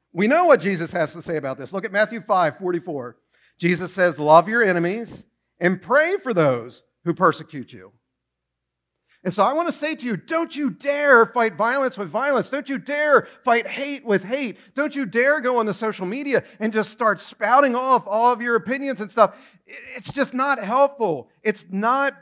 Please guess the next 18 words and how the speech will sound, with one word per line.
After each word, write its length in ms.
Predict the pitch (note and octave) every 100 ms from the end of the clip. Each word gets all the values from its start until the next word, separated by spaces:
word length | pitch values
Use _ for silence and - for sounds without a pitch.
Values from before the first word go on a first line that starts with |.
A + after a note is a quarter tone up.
| G#3+
like, 240 | G#3+ G#3 - _
helping 340 | A#3+ B3 C4
the 80 | B3
cause 440 | - G#3+ G#3 A#3+
of 100 | F#3+
Jesus. 760 | D3 E3 C4 G#3+ D3 A#2 - _ _ _ _ _
You 100 | G3+
know 100 | A#3+
the 100 | D#4 F#3
greatest 520 | D#3 A3 C4 B3 C#3+
weapon 400 | D3+ G3 B3 A#3
you 140 | A3
have 300 | F#3 G3+ A3
against 280 | G3+ G#3+ -
those 220 | G3 G3
that 100 | G3
hate 300 | D#3 E3+ F#3+
you? 320 | A3+ B3+ A3